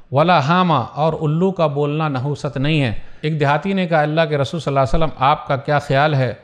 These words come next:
ऊँट के बारे में, जबकि वो हिरनों की तरह होते हैं, फिर उसमें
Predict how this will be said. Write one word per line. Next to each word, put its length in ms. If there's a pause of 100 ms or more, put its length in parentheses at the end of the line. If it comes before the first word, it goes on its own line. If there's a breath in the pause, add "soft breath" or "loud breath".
ऊँट 200
के 140
बारे 300
में, 260 (400)
जबकि 360
वो 420
हिरनों 320
की 120
तरह 180
होते 320
हैं, 300
फिर 140
उसमें 480